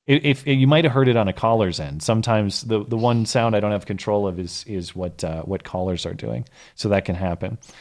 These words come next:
Uh, Cameron Vesey says, uh, "I'm running for governor of Washington from Spokane, just a broke white boy. I'm, uh, on Discord with the username Cameron one in M. Uh,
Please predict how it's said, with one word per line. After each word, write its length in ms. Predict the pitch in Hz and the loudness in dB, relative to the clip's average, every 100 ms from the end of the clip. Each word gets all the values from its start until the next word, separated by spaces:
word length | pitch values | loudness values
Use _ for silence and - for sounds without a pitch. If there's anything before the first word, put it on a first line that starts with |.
| - _ | -20 _
Uh, 220 | - 101 95 | -2 0 0
Cameron 440 | - 147 139 117 | 0 2 4 4
Vesey 340 | 110 117 123 101 | 4 2 2 0
says, 380 | - 104 98 | 2 2 2
uh, 500 | 101 98 95 95 92 90 _ _ _ _ _ 113 | 2 2 2 2 0 -4 _ _ _ _ _ 0
"I'm 120 | 113 | 4
running 220 | 139 156 | 4 4
for 120 | 147 | 4
governor 480 | 113 123 123 123 120 | 2 4 4 4 4
of 160 | 113 101 | 2 2
Washington 720 | 107 117 127 110 117 110 104 | 2 2 2 0 2 2 2
from 200 | 110 104 | 0 -2
Spokane, 680 | - 104 98 120 117 113 107 - - - _ | 0 -2 0 2 4 2 0 -6 -20 -20 _
just 220 | 123 - | -2 -2
a 20 | |
broke 300 | 107 120 113 | 2 2 4
white 320 | 107 107 113 - _ | 4 2 2 -4 _
boy. 380 | - 107 104 104 | 2 4 6 4
I'm, 420 | 98 101 101 101 | 2 0 2 0
uh, 60 | 104 | 0
on 560 | 107 101 98 98 101 95 | 0 0 0 0 0 0
Discord 580 | 107 - 107 101 95 - _ _ - | -2 -2 0 0 0 -8 _ _ -8
with 240 | 101 - | -8 -6
the 180 | 104 98 | -4 -2
username 400 | 98 101 98 92 | -2 0 0 -2
Cameron 500 | - 110 104 101 95 | -2 -2 0 0 0
one 280 | 98 98 98 | 0 0 -2
in 320 | 104 95 92 | -2 -2 -2
M. 380 | 107 117 113 107 - - _ | 0 2 2 0 -6 -20 _
Uh, 60 | - | -2